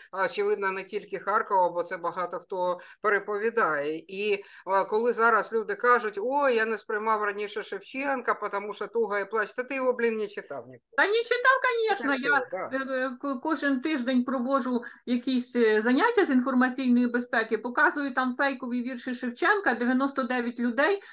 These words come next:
Speaker 2: серед них і вчителі шкільні, вони мені кажуть, що це Шевченко таке
Speaker 1: Да,
Speaker 2: писав.
Speaker 1: ну от ми останній
Speaker 2: <laughs>
Speaker 1: тренінг, що ми з тобою про-, проводили, да, це реальний вірш, да, у нас же
Speaker 2: В школі його вчили, кажуть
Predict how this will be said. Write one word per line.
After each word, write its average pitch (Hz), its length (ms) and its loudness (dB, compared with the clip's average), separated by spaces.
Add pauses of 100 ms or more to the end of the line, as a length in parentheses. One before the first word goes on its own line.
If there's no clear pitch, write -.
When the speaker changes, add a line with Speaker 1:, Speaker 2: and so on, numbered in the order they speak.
(120)
Speaker 2:
серед 247 260 -2
них 262 220 0
і 247 40 -2
вчителі 254 460 -2
шкільні, 247 360 0
вони 226 240 -4
мені 233 200 2
кажуть, 247 340 0
що 214 100 -8
це 226 220 -2
Шевченко 233 480 -4
таке 220 120 -2
Speaker 1:
Да, 240 80 6
Speaker 2:
писав. 226 220 10
Speaker 1:
ну 254 180 6
от 233 100 6
ми 247 160 4
останній 247 540 4
Speaker 2:
<laughs> - 20 0
Speaker 1:
тренінг, 226 400 2
що 233 140 -2
ми 226 140 -2
з - 40 -12
тобою 220 300 -2
про-, 214 560 0
проводили, 220 640 2
да, 240 500 4
це 208 160 -4
реальний 208 480 0
вірш, 233 460 0
да, 214 340 4
у 196 80 0
нас 202 180 0
же 185 60 -10
Speaker 2:
В - 20 -12
школі 403 380 8
його 359 260 8
вчили, 302 520 6
кажуть 262 540 8